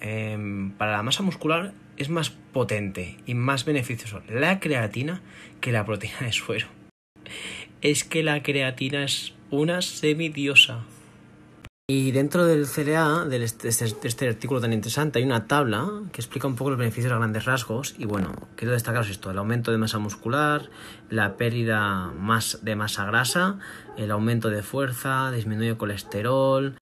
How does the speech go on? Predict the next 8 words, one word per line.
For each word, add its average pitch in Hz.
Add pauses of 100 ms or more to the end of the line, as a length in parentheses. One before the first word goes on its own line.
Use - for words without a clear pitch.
(600)
disminuye 120
la 104
leptina, 135
o 131
sea, 107
estamos 123
más 131
saciados, 139